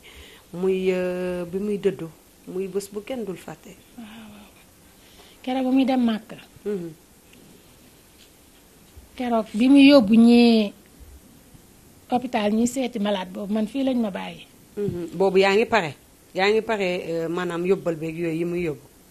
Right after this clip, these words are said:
Speaker 2: Keroog dama, Yàlla moo ma fi, moo, moo ma fi indi.
Speaker 1: Mhm.
Speaker 2: Indi fi ñii, far ñii di dem hôpital man, waaye man bu mu génnee néegu yaayam, daf ma téye ci di-, biir kër gi di ma gësam, di ma gësam, di ma gësam.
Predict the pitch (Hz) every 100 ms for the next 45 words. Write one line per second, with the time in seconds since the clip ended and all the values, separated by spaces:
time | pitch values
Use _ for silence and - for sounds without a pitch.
0 | _ - 339 330 294 285 - 220 302 339
1 | 269 311 349 294 294 320 311 285 269 277
2 | 311 320 320 370 330 262 262 240 349 -
3 | - 233 208 196 - 349 359 339 302 254
4 | 262 285 302 285 277 294 277 262 254 254
5 | 233 214 226 240 285 311 302 269 277 320
6 | 302 330 285 254 247 220 220 202 185 226
7 | - - _ _ - _ _ _ _ -
8 | - _ _ 196 294 311 311 302 294 302
9 | 277 262 277 240 220 285 294 302 294 -
10 | 269 214 240 226 269 262 214 262 254 285
11 | 226 262 269 262 220 277 277 247 226 262
12 | 262 220 262 262